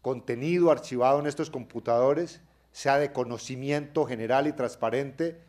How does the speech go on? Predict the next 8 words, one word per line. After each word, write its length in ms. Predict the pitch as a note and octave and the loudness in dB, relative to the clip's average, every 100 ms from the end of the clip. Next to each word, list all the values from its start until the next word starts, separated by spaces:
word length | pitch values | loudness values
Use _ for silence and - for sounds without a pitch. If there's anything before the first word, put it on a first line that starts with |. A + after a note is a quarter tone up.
| _ - | _ -6
a 100 | A2 | -6
la 60 | |
opinión 300 | - A2+ A#2+ | -4 -6 -8
pública 840 | A#2 D#3+ D#3 D#3 D#3 C#3+ C3 - - | 0 2 4 2 2 2 2 -6 -8
nacional 640 | A#2+ A#2+ B2+ A2+ B2+ C#3 | -4 -4 -2 -2 2 2
e 60 | D3+ | 0
internacional 880 | D3 D3 D3 C#3+ D3+ C#3+ C#3+ D3+ - _ _ _ - | -2 -4 -4 -4 -4 0 0 0 -10 _ _ _ 2
dentro 600 | D#3 F#3 F3 - G2+ | 4 4 0 -8 -10